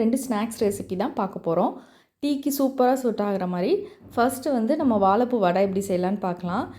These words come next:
இதுக்கு நான் வாழைப்பூ எடுத்திருக்கிறேன். அப்புறம் கொஞ்சமா ஆனியன், ஒரு பச்சை மிளகாய், சின்ன துண்டு இஞ்சி, கறி லீவ்ஸ் கொஞ்சமா, அப்புறம் உப்பு கொஞ்சம் எடுத்திருக்கிறேன். இன்னைக்கு நான் கொஞ்சம் குவான்டிட்டியில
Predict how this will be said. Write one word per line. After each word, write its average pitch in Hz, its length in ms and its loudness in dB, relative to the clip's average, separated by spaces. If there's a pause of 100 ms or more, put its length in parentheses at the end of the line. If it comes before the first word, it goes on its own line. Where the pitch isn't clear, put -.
(220)
இதுக்கு 247 240 0
நான் 254 160 4
வாழைப்பூ 226 380 2 (340)
எடுத்திருக்கிறேன். 196 520 -2 (460)
அப்புறம் 285 260 2
கொஞ்சமா 262 380 4 (140)
ஆனியன், 214 340 0 (220)
ஒரு 269 180 2
பச்சை 226 280 -2
மிளகாய், 226 340 0
சின்ன 262 240 2
துண்டு 226 260 2
இஞ்சி, 214 260 0 (400)
கறி 240 240 4
லீவ்ஸ் 262 300 0
கொஞ்சமா, 208 440 0
அப்புறம் 453 220 0 (160)
உப்பு 226 240 -6
கொஞ்சம் 196 220 2
எடுத்திருக்கிறேன். 196 520 -4 (600)
இன்னைக்கு 240 340 2
நான் 240 140 0
கொஞ்சம் 254 300 4
குவான்டிட்டியில 254 520 4